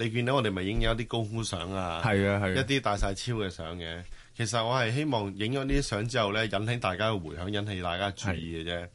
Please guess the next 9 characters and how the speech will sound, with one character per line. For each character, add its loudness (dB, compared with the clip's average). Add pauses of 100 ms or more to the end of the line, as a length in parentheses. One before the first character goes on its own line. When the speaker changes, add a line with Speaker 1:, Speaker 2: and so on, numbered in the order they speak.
(400)
Speaker 1:
噉 2
個 2
啟 0
動 0
禮 2
係 -2
想 -4
希 0
望 0